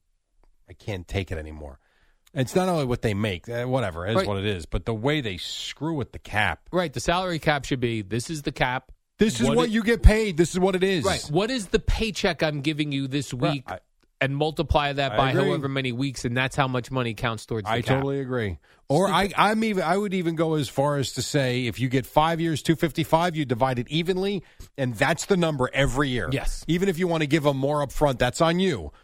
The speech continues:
Speaker 1: But this is what it is. It's two fifty-five. Your cap number is fifty-one million dollars a year every year. And if that screws you, tough. That's because you got the quarterback making thirty-five percent of the money.
Speaker 2: Who do
Speaker 1: Deal
Speaker 2: we
Speaker 1: with
Speaker 2: talk
Speaker 1: it.
Speaker 2: to? Roger Goodell, Jerry?
Speaker 1: Yeah, call Goodell.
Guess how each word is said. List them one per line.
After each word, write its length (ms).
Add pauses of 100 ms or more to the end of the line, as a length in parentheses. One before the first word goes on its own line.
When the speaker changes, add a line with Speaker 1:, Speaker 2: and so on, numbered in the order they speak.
(140)
Speaker 1:
But 220
this 220
is 120
what 220
it 80
is. 420 (400)
It's 220
two 240
fifty-five. 880 (240)
Your 240
cap 320
number 300
is 120
fifty-one 600
million 240
dollars 280
a 40
year 180
every 320
year. 220
And 100
if 80
that 180
screws 520
you, 220 (120)
tough. 460
That's 160
because 260
you 60
got 160
the 40
quarterback 460
making 280
thirty-five 520
percent 260
of 40
the 80
money. 280 (420)
Speaker 2:
Who 100
do 60
Speaker 1:
Deal 120
Speaker 2:
we 60
Speaker 1:
with 80
Speaker 2:
talk 120
Speaker 1:
it. 40
Speaker 2:
to? 140
Roger 300
Goodell, 540
Jerry? 400
Speaker 1:
Yeah, 140
call 240
Goodell. 480